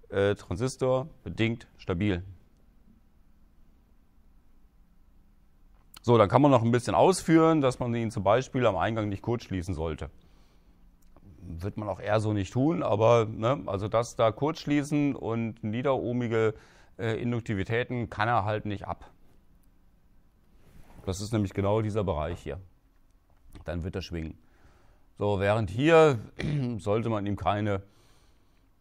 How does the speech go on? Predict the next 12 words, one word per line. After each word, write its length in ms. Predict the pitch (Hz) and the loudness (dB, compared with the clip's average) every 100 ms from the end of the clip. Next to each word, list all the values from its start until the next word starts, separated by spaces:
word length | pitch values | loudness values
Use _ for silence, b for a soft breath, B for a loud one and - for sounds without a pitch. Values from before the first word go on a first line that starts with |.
| _ _ _ _ _ - - - | _ _ _ _ _ -20 -20 -16
ja, 420 | - 80 92 90 90 | -10 -4 -4 -4 -6
diese 220 | 95 95 | -6 -6
Induktivitäten 720 | 92 87 85 92 - 82 82 78 | -4 -4 -4 -6 -6 -8 -8 -6
da 240 | 73 76 82 - - _ _ - | -6 -6 -14 -20 -20 _ _ -12
anbieten, 440 | 90 80 78 82 | -10 -10 -12 -10
ne? 200 | 95 - | -10 -10
Auch 140 | 78 | -12
immer 200 | 98 87 | -6 -6
noch 100 | 78 | -6
induktiv 420 | 73 76 73 85 - _ _ | -10 -12 -14 -16 -20 _ _
am 160 | - 87 | -10 -8
Ausgang. 460 | 85 87 - 73 | -6 -8 -12 -16